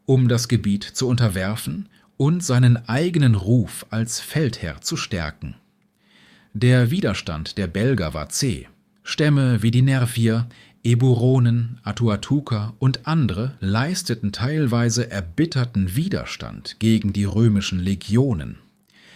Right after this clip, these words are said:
Einer der bekanntesten Aufstände in dieser Phase war der der Eburonen unter Ambiorix, der es sogar schaffte, mehrere römische Einheiten in einen Hinterhalt zu locken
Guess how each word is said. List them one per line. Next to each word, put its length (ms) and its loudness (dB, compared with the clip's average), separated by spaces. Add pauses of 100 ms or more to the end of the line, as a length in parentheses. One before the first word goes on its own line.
(500)
Einer 540 4
der 220 0
bekanntesten 680 -4
Aufstände 680 -4
in 100 -2
dieser 280 0
Phase 600 -6
war 280 0
der 500 -2
der 320 -2
Eburonen 800 0
unter 420 -2
Ambiorix, 800 -2 (500)
der 300 0
es 140 -2
sogar 260 2
schaffte, 560 -8 (340)
mehrere 760 2
römische 480 0
Einheiten 640 -2
in 180 0
einen 280 2
Hinterhalt 580 -2
zu 100 -4
locken 440 -4